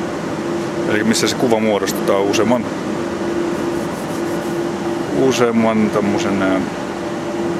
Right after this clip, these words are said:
no, mikä se sana on? Prosessorin kautta, joo.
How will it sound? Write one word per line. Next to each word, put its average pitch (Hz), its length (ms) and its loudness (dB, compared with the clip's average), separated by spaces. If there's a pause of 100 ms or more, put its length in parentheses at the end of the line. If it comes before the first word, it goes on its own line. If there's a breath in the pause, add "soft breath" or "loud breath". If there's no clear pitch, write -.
(420)
no, 120 120 2 (140)
mikä 107 220 -2
se 107 140 -2
sana 104 220 -2
on? - 100 -2 (3750)
Prosessorin 113 640 2
kautta, 104 440 0
joo. 98 180 4